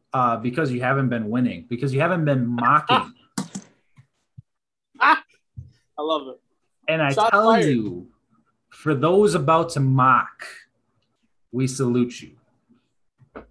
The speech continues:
Speaker 1: Mock
Speaker 2: s-,
Speaker 1: drafts.
Speaker 2: no, my
Speaker 1: You didn't
Speaker 2: God.
Speaker 1: like that? You love
Speaker 2: Uh,
Speaker 1: that.
Speaker 2: no,
Speaker 1: That's
Speaker 2: I
Speaker 1: why.
Speaker 2: like it. <laughs>
Speaker 1: Okay. Mock drafts. They're fun to do. If you love fantasy football, you like drafting. Uh, if you like just learning more about the names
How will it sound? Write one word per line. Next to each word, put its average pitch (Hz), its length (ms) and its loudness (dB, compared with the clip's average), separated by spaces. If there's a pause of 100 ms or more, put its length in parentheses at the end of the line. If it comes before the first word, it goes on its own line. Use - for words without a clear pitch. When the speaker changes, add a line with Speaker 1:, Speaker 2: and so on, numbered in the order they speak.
(100)
Speaker 1:
Mock 160 260 6
Speaker 2:
s-, - 80 -10
Speaker 1:
drafts. 175 360 0
Speaker 2:
no, 165 120 -2 (840)
my 151 80 2
Speaker 1:
You 151 80 4
didn't 175 100 2
Speaker 2:
God. 147 60 2
Speaker 1:
like 196 160 2
that? 277 240 0 (100)
You 151 220 0
love 151 240 4
Speaker 2:
Uh, 123 80 0
Speaker 1:
that. 98 80 -2
Speaker 2:
no, 247 280 2
Speaker 1:
That's 143 220 0
Speaker 2:
I 185 80 2
Speaker 1:
why. - 140 4
Speaker 2:
like - 200 -2
it. - 420 -18
<laughs> - 40 -8
Speaker 1:
Okay. 135 320 -2 (1400)
Mock 165 320 2
drafts. - 540 -4 (220)
They're 107 100 -6
fun 175 220 0
to 175 60 -2
do. 165 520 2 (300)
If - 100 -20
you 123 100 -2
love 131 260 0
fantasy 135 320 0
football, 131 560 0
you 113 120 -2
like 113 180 -6
drafting. 107 680 -6 (600)
Uh, 95 320 -4
if - 60 -12
you 139 180 2
like 151 180 2
just 143 200 -4
learning 127 300 2
more 120 260 0
about 113 260 -4
the 107 60 -10
names 123 580 -4